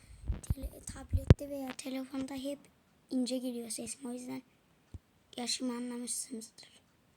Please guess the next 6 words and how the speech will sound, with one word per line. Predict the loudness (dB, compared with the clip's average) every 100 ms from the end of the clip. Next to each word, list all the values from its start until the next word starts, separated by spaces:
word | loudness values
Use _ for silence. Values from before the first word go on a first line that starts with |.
| -20 -20 -20 -20 -20 -20 -12 -6
Evet, | -4 -4 -10 -10
başlayalım. | -6 -4 -4 -6 -6 -6 -10 -20 -20 -20 -20 -20 -20 -20 -20 -20 -20 -20 -20 -20 -20 -20 -20 -20 -20 -20 -4
Hmm, | -2 -2 -6 -18 -14 -6
ne | -4
yapalım | -2 -4 -6 -8 -4 -2 -2
şimdi? | -2 0 -2 0 -2 -2 -4